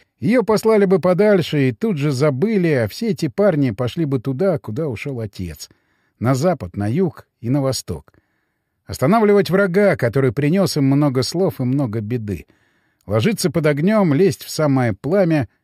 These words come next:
как папа. Вика была самой нормальной девушкой. Она любила красиво одеться, хорошо потанцевать,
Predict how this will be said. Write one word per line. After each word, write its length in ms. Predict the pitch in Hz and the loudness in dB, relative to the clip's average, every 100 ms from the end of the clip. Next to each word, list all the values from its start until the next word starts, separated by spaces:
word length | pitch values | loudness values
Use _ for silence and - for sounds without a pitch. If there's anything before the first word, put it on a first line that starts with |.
| _ _ - | _ _ -10
как 220 | 151 - | -10 -8
папа. 380 | 117 85 - - _ _ _ _ _ _ _ _ _ | -12 -12 -14 -20 _ _ _ _ _ _ _ _ _
Вика 260 | 185 247 254 | -2 0 2
была 260 | 247 247 | 2 2
самой 320 | 220 233 214 208 | 2 2 4 4
нормальной 520 | 208 196 196 190 180 | 4 2 2 2 0
девушкой. 560 | 151 180 104 - - | 0 -2 -2 -6 -8
Она 160 | 131 214 | -6 -4
любила 360 | 165 185 160 117 | -2 -2 -2 -2
красиво 580 | 117 107 - 135 107 | -4 -4 -4 -2 0
одеться, 560 | 101 90 160 175 - 120 | -2 -2 -6 -6 -8 -10
хорошо 360 | 104 101 101 185 | -8 -8 -6 -6
потанцевать, 840 | 107 101 90 - 95 143 147 - | -6 -6 -6 -6 -6 -6 -8 -12